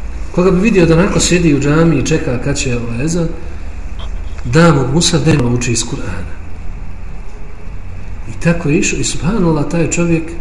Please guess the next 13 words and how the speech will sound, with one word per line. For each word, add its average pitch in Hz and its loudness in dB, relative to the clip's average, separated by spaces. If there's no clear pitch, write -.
ovaj, 131 0
što - -2
je 120 2
imam 139 2
u 113 -2
mešćidu, 127 0
u - -6
poslanikovoj 120 -2
džamiji 120 0
priča, 127 -2
našli 165 2
su 151 0
ga 143 -2